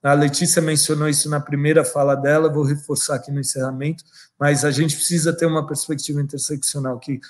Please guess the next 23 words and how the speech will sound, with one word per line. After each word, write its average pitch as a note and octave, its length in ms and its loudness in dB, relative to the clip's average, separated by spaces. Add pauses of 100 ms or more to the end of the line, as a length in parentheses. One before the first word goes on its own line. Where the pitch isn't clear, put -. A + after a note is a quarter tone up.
(160)
considere D3+ 540 2
gênero, D#3+ 640 4
que D3 120 -10
considere C#3+ 500 -4
raça, D3+ 520 2
que D3+ 80 -18
considere D3+ 380 0
desigualdade C#3 580 -2
social, C#3+ 500 0 (300)
onde D3 180 6
a D#3+ 40 10
gente D3 360 0
veja D3+ 440 6
aí D#3 240 2
que D3+ 240 -2
as C3 180 0
coisas D3 300 0
estão D#3+ 200 0
conectadas, D3 760 -2
as B2 100 -10
violências E3 640 6
estão - 160 -12
conectadas. B2 680 -10